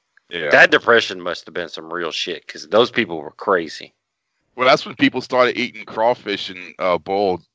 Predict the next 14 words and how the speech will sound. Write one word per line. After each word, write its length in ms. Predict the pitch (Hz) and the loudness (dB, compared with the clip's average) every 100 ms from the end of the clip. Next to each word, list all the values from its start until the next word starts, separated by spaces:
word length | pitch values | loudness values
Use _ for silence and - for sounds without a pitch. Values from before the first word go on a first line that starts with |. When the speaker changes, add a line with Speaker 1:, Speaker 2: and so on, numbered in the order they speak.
| _ _ | _ _
Speaker 1:
boiled 320 | - 101 92 - | 0 2 2 2
crabs. 600 | 101 107 98 - - - _ _ _ _ _ _ _ _ _ - | 4 6 6 2 -14 -16 _ _ _ _ _ _ _ _ _ -10
Because, 340 | - 110 101 | 0 0 4
uh, 120 | 101 | 4
prior 400 | - 107 117 117 | 4 4 6 6
to 120 | 117 | 4
the 120 | 104 90 | 0 0
Great 240 | 101 110 | -2 -2
Depression, 480 | 92 - 107 - 85 | -4 -2 -2 -2 -2
that 160 | 95 95 | -2 -2
was 120 | 90 | -8
seen 240 | 104 98 | -8 -8
as, 120 | 87 87 | -6 0
like, 320 | 87 78 | 0 0